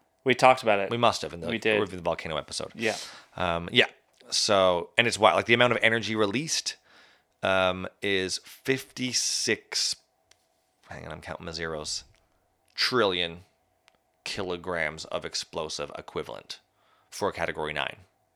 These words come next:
Speaker 1: Which would be the same as Larry punching you.
Speaker 2: Yeah, right.
Speaker 1: Yeah.
Speaker 2: Um, so worldwide, there are about fifteen hundred earthquakes of a magnitude five or higher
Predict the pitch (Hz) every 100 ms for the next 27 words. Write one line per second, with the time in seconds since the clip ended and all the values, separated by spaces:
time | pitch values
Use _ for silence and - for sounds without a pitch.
0 | _ _ _ - - 117 - 131 123 131
1 | 120 - 123 113 107 107 107 104 - 165
2 | - 107 98 - - - 196 - - 131
3 | - 131 117 - - - - - - -
4 | 120 113 110 110 110 107 110 110 107 107
5 | - 131 127 190 208 151 139 120 117 113
6 | 104 90 - 135 127 131 - - - _
7 | _ _ _ _ - - - - 135 -
8 | 123 107 117 107 104 104 - 92 92 -
9 | 95 95 92 92 87 90 - 107 85 87
10 | 87 80 78 67 -